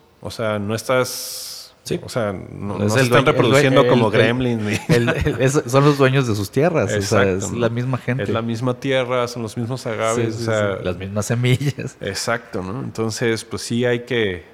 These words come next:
Speaker 1: hay que, hay que cuidar un poquito más eso, o sea, porque sí, sí hay que ser más responsables. O sea, la verdad es que por como dices, ¿no? Así bien dices, lo del crecimiento que se dio,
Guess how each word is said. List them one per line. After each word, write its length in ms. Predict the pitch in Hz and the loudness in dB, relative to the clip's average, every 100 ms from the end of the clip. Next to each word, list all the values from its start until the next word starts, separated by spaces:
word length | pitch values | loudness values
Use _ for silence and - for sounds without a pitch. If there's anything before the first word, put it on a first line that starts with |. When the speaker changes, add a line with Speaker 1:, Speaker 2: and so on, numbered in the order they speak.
| - | -8
Speaker 1:
hay 140 | 101 104 | -8 -6
que, 400 | - 113 101 - | -4 -4 -4 -8
hay 80 | 101 | -10
que 160 | 117 | -8
cuidar 240 | 123 107 110 | -4 0 0
un 80 | 117 | -2
poquito 320 | 107 110 117 | -6 -6 -2
más 260 | 110 101 139 | -2 -2 -8
eso, 180 | - | -10
o 40 | 110 | -10
sea, 120 | 104 | -10
porque 220 | 101 - | -10 -12
sí, 380 | - 113 113 113 - - - - - _ _ 170 | -6 -4 -2 -4 -10 -20 -20 -20 -20 _ _ -14
sí 220 | - 160 | -8 -8
hay 80 | 151 | -6
que 80 | - | -4
ser 160 | 175 | 0
más 180 | 165 165 | 2 2
responsables. 640 | 170 170 117 113 104 95 | 0 -4 -2 -2 -2 -4
O 80 | - | -6
sea, 100 | 110 | -2
la 80 | 107 | 0
verdad 120 | 110 | -2
es 80 | 113 | -2
que 520 | 143 123 101 - - _ _ _ _ _ _ - | -2 -2 -2 -6 -20 _ _ _ _ _ _ -4
por 260 | 113 104 | -4 -2
como 520 | 117 107 104 - 107 - - 120 | -2 -2 -2 -6 -14 -16 -20 -14
dices, 520 | 117 110 - 113 - | -6 -4 -4 -6 -4
¿no? 240 | 104 151 135 | -4 -2 -4
Así 280 | - 104 | -4 -6
bien 200 | 101 107 | -4 -2
dices, 320 | 104 104 104 101 | -4 -4 -6 -4
lo 120 | 101 | -6
del 160 | 92 - | -6 -4
crecimiento 640 | 104 - 110 110 113 117 | -4 -4 -4 -2 -4 -6
que 80 | 107 | -6
se 160 | - 98 | -6 -4
dio, 260 | 107 131 | -2 -4